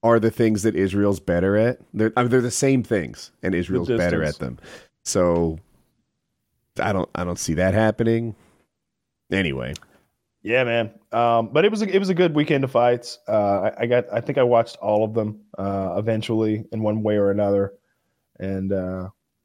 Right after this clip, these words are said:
Speaker 2: I don't know.
Speaker 1: Oh.
Speaker 2: U F C's killing it right now.
Speaker 1: You know who's interesting? And I, I think you might be interested in him too.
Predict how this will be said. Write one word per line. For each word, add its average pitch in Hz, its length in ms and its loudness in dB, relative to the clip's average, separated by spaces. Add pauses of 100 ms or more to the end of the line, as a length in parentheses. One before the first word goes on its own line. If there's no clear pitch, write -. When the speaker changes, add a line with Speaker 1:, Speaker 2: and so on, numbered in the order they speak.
(220)
Speaker 2:
I 113 100 -6
don't 135 100 2
know. 220 80 2
Speaker 1:
Oh. 160 40 2
Speaker 2:
U 117 160 0
F 151 80 -4
C's - 160 -2
killing 143 260 0
it 117 60 -2
right 101 200 -2
now. 101 240 -4 (200)
Speaker 1:
You 131 120 -2
know 135 200 4
who's 147 420 2
interesting? 180 800 -2 (680)
And 107 80 -2
I, 110 120 2 (100)
I 120 80 0
think 139 300 -2
you 135 100 2
might 160 220 4
be 107 120 -4
interested 98 380 -2
in 98 80 0
him 92 140 -2
too. 120 360 0